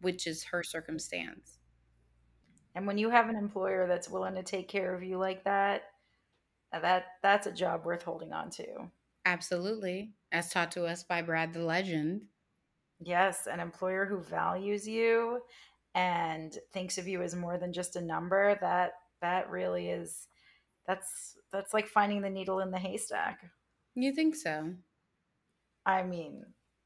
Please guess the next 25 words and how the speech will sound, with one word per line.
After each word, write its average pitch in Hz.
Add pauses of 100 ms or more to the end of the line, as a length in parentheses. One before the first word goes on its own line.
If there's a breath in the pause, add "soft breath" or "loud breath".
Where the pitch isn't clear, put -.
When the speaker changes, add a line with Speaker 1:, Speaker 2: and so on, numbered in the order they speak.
(140)
Speaker 2:
from 208
my 180
experience. -
Speaker 1:
Mm. 175 (1900)
I 269
like 220
that. - (460)
During 339 (100)
my 330
travel 226
experience, 220
I 202
found 180
that 165 (280)
moving 208
through 170
one 170
facility 170
versus 160
another, 156
thirteen 165
weeks 160
at 156
a 156
time, 156